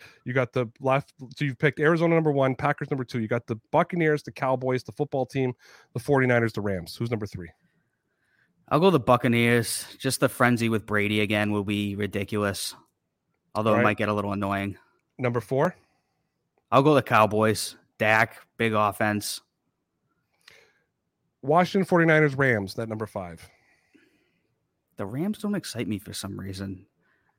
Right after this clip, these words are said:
Speaker 2: I'll, I'll say the forty-niners. I don't know. We'll see what J-, see Jimmy G.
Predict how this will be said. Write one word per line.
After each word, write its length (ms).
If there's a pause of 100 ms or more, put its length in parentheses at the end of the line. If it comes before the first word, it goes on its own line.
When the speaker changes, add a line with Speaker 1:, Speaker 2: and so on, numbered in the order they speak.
(140)
Speaker 2:
I'll, 180
I'll 180
say 140
the 80
forty-niners. 840 (200)
I 120
don't 80
know. 100
We'll 80
see 160
what 100
J-, 240
see 220
Jimmy 300
G. 420